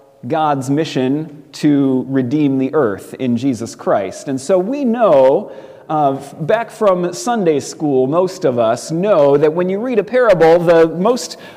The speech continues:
powerful figure in the parable is meant to look like God. And certainly here, I think that's what Jesus is getting at. So if the landlord is God, then the heir, the son of the landlord, is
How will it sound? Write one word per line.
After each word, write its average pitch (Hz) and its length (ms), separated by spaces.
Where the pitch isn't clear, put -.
powerful 208 560
figure 196 460
in 180 180
the 165 80
parable 175 580
is 165 420
meant 196 220
to 185 140
look 185 240
like 165 320
God. 139 360
And 143 140
certainly 180 420
here, 175 220
I 147 80
think 175 200
that's 160 220
what 156 120
Jesus 151 360
is 147 140
getting 151 320
at. 107 500
So 220 120
if - 100
the 220 100
landlord 254 520
is 139 180
God, 156 560
then 165 320
the 143 320
heir, 185 600
the 151 180
son 214 640
of 151 340
the 143 120
landlord, 147 960
is 165 640